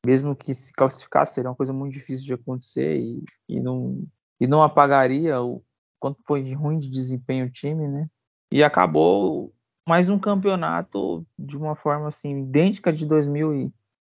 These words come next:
e vinte e um, time sem conseguir classificar num campeonato estadual, por mais que seja um, um, o mais forte do país, mais difícil, mas não, não, não tem isso na história do Santos, de não conseguir avançar entre as finais do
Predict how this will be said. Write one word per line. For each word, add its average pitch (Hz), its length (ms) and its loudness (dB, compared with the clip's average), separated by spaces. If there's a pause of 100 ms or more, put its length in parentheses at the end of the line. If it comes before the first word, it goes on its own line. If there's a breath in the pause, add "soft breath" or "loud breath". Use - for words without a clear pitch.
(120)
e 135 100 0
vinte 143 360 -4
e 151 80 2
um, 165 260 2 (380)
time 160 200 2
sem 170 140 2
conseguir 165 240 0
classificar 156 340 4
num 156 100 -2
campeonato 151 360 0
estadual, 151 840 2
por 135 80 -4
mais 147 140 0
que - 80 -20
seja 151 180 0
um, 147 80 -2 (240)
um, 131 460 -6
o - 280 -12
mais 151 240 2
forte 139 340 0
do 131 100 -2
país, 135 440 2
mais 135 240 -2
difícil, 131 460 -6
mas 240 180 -2
não, 214 240 0 (460)
não, 135 100 -2
não 127 480 -4
tem 147 220 2
isso 143 160 -4
na 135 80 0
história 135 260 2
do 123 80 -4
Santos, 123 260 -4
de 139 100 -6
não 135 100 -4
conseguir 131 440 0
avançar 127 460 0
entre 120 160 -10
as - 100 -10
finais 120 320 -4
do 117 80 -14